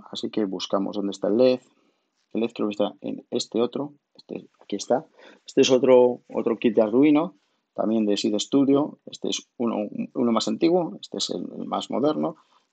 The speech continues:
Tiene una placa, que se puede, una placa. Eh, entonces, bueno, ya veis, vamos a, a led simplemente.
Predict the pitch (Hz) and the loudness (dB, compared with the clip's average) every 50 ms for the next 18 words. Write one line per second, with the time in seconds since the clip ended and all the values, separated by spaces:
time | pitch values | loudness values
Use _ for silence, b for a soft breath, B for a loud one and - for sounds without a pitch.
0 | _ - - 101 95 92 - 98 98 98 95 - 135 151 151 151 143 135 127 104 | _ -6 -4 -4 -4 -2 -2 -2 0 0 2 4 4 4 4 4 0 -4 -4 -4
1 | - - _ - 101 95 95 95 98 113 123 101 90 - - 127 127 - - 143 | -10 -10 _ -2 -2 -2 -2 -2 -6 -6 -8 -8 -8 -4 0 0 0 0 -2 -12
2 | - b b b b b b b b b b b b b _ _ _ - 135 135 | -12 b b b b b b b b b b b b b _ _ _ 4 6 8
3 | 131 127 127 127 127 120 120 120 120 120 117 120 - - - _ _ _ _ _ | 8 8 6 6 6 6 4 4 2 0 0 -2 -4 -8 -10 _ _ _ _ _
4 | _ _ _ _ _ _ _ _ _ _ _ _ _ _ _ _ _ _ - 143 | _ _ _ _ _ _ _ _ _ _ _ _ _ _ _ _ _ _ -6 -2
5 | 135 151 156 156 - - 131 117 131 - - _ _ _ _ _ _ - 120 - | 0 2 2 0 0 -2 -2 -2 -2 -4 -8 _ _ _ _ _ _ -2 -2 0
6 | - - - - - - - 117 120 117 117 - 117 113 113 - 120 117 120 135 | 0 -2 -6 -6 -8 -6 -4 -4 -2 0 2 4 4 4 2 2 0 2 2 2
7 | 139 139 - - 131 120 113 127 139 160 165 160 147 170 160 160 165 156 | 2 2 0 -2 -2 -2 0 2 2 2 2 2 2 2 2 0 -2 -8